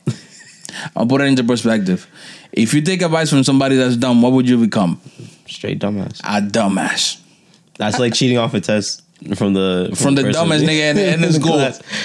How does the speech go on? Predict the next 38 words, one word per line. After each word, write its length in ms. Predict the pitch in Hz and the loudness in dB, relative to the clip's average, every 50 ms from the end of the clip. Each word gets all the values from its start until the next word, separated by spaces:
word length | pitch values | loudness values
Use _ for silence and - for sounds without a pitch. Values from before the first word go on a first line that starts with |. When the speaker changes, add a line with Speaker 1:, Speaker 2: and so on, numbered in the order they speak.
| - - | -6 -2
Speaker 2:
and 120 | - 117 | -2 -2
expecting 400 | 117 113 - 123 117 110 - 104 | -2 0 -2 -2 -2 0 0 -2
to 80 | 101 90 | -2 0
pass 240 | 107 101 95 - | -2 -4 -4 -2
the 80 | - 120 | -2 -2
Speaker 1:
You 60 | 139 160 | 0 0
Speaker 2:
test. 60 | 165 | 2
Speaker 1:
already 180 | 170 170 165 165 | 2 0 2 2
know 240 | 170 175 190 190 180 | 2 2 2 2 2
it's 160 | 170 147 160 | 0 0 -2
a, 160 | 156 - 151 | -2 -2 -2
it's 160 | 143 - - | -4 -2 -2
a, 180 | 139 135 - 147 | -4 -2 -2 -2
it's 140 | 156 143 143 | 0 0 0
a 140 | 143 131 | -2 -2
D 300 | 131 135 156 180 185 175 | -2 0 0 2 2 2
minus. 680 | 160 160 160 180 190 185 175 117 104 - - - - 160 | 2 2 0 0 0 -2 -4 -4 -6 -4 -4 -2 -2 -2
Speaker 2:
Yeah, 200 | - 85 76 - | -2 -2 -4 -6
for 260 | - - - - 80 | -8 -10 -8 -6 -6
real. 100 | 82 - - - - _ _ - | -8 -8 -12 -20 -20 _ _ -8
Speaker 1:
And 140 | 127 139 160 | -4 -2 0
this 120 | 180 165 | 0 2
is 60 | 175 175 | 2 4
where, 260 | 175 175 175 160 165 | 4 4 2 0 0
this 200 | 165 185 190 175 | 0 0 2 2
is 60 | 175 | 2
where 160 | 175 175 175 175 | 2 2 2 2
you're 180 | 170 175 175 165 170 | 2 2 2 2 0
at. 160 | 180 180 139 | 0 -2 -2
Most 240 | 131 143 160 175 165 160 | 0 0 2 2 2 2
of 60 | 151 | 2
y'all, 400 | 147 147 139 135 127 - - _ _ - - - - - - - - - - - - _ _ _ | 2 2 2 0 0 -2 -8 _ _ -20 -20 -20 -20 -20 -20 -20 -20 -20 -20 -20 -20 _ _ _
uh, 520 | - 120 131 139 135 135 135 127 123 123 - | -6 -4 -2 -2 -2 -2 -2 -2 -2 -4 -4
that's 220 | - - 151 147 - | -4 -4 -4 -2 0
my, 220 | 165 165 156 151 147 139 | 0 0 0 0 0 0
like, 400 | 139 135 120 107 110 107 107 110 | 0 0 -2 -2 -4 -4 -2 0
big 240 | 131 147 147 135 131 | 0 0 2 0 0
advice 880 | 127 127 120 117 123 123 123 120 110 - - - - - - - - | 0 -2 0 0 0 0 0 -2 -2 -2 -2 -2 -2 -2 -4 -4 -6